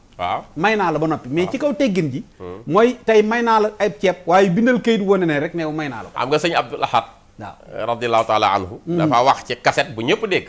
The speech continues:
Speaker 2: Hmm.
Speaker 1: Ni fii la nu fekk. Am na fi jamono bu jigéen di sebet.
Speaker 2: Hmm.
Speaker 1: Ab ceebam.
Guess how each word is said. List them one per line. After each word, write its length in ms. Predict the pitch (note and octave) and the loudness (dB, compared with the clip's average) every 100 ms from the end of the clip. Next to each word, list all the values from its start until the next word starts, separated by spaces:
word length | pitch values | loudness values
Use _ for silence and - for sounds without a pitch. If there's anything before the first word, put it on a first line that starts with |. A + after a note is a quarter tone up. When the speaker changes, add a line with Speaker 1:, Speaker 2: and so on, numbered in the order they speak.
| - | -10
Speaker 2:
Hmm. 140 | D3 B2 A#2+ - _ _ _ _ | -12 -12 -16 -20 _ _ _ _
Speaker 1:
Ni 120 | B2 C3+ | -6 -4
fii 240 | F3+ G#3 | 0 4
la 80 | G#3 | 4
nu 100 | F#3 | 4
fekk. 300 | C#3+ B2+ - - - A2+ - _ - | 2 0 -4 -18 -18 -18 -18 _ 4
Am 160 | D3 F3 | 4 6
na 80 | |
fi 160 | F3+ E3 | 4 4
jamono 540 | E3 D#3 C3+ F3 - - | 6 6 6 4 0 -12
bu 160 | B2+ C#3+ | -8 -4
jigéen 380 | D#3+ E3+ F3 D#3 | -2 2 2 2
di 100 | C3 | -2
sebet. 320 | C#3 C#3+ G#2+ - - _ | -2 0 0 -4 -12 _
Speaker 2:
Hmm. 300 | C3 C3 A#2 G#2 - | -6 -4 -6 -10 -4
Speaker 1:
Ab 160 | - - | -4 2
ceebam. 380 | D3 G#2+ C3 | 2 2 0